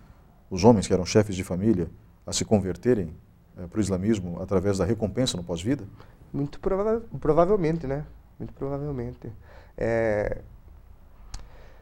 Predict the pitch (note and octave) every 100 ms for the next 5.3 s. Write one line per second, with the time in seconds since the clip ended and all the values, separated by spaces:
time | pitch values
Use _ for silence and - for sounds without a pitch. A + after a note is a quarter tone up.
0 | - - - _ _ - _ - _ -
1 | - - - - - D3+ E3 G#3 G3+ -
2 | G3+ - G#3 F3+ - E3 D#3 C3+ B2 C3
3 | D3+ E3 C#3+ B2+ B2 B2 - - D#3 -
4 | D#3+ F#3+ D#3+ - - - F#3 E3+ - -
5 | A2+ - -